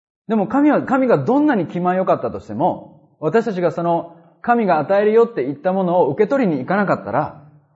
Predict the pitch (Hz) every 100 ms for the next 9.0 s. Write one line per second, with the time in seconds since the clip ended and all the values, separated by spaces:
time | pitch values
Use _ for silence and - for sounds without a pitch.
0 | _ 180 185 214 185 - - - 170 -
1 | 269 156 117 196 180 123 - 135 120 -
2 | - 131 196 185 147 120 123 139 104 104
3 | 151 202 95 - - _ _ _ _ _
4 | _ _ _ - 143 113 98 113 131 165
5 | 180 175 170 131 120 104 90 110 - 76
6 | _ _ _ _ _ _ _ _ - 147
7 | 170 165 175 151 135 143 139 156 156 156
8 | 143 139 107 104 117 101 101 95 - -